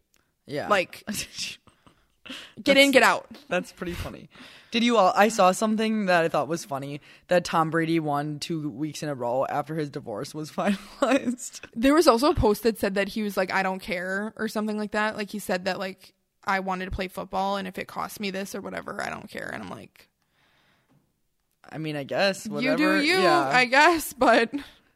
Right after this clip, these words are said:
Speaker 1: Wow, I didn't see that.
Speaker 2: Yeah.
Speaker 1: Um, well, I was se-, seeing all the stuff where she was like, "He changed when we went to, um,
Speaker 2: The Bucs?
Speaker 1: Florida." Yeah.
Speaker 2: Yeah.
Speaker 1: Like
Speaker 2: Well, yeah,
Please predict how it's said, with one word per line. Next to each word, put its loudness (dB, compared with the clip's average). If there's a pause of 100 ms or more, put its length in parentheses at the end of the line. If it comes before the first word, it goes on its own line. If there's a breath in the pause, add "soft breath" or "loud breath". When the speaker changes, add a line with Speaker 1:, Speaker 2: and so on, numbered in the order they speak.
(160)
Speaker 1:
Wow, 0
I -2
didn't -6
see -6
that. -6
Speaker 2:
Yeah. 0
Speaker 1:
Um, -4 (640)
well, 2
I 6
was 2
se-, -2
seeing -2
all 4
the -2
stuff 0
where -2
she -4
was -4
like, -4
"He -8
changed -6
when -6
we -6
went -8
to, -10 (680 soft breath)
um, -6 (280)
Speaker 2:
The -6
Bucs? -2
Speaker 1:
Florida." -2
Yeah. -4
Speaker 2:
Yeah. -10 (360 loud breath)
Speaker 1:
Like -6
Speaker 2:
Well, 2
yeah, 8